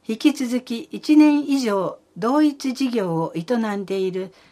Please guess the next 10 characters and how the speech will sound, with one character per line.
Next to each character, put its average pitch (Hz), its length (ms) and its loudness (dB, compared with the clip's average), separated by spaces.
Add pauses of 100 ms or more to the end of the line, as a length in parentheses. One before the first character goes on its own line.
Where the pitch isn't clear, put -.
(160)
市 - 200 -2
内 226 240 2
製 240 320 -2
造 220 260 -2
業 180 260 -2
者。 165 320 -12 (2250)
認 311 260 6
定 285 300 0
期 254 180 -4
間、 160 340 -4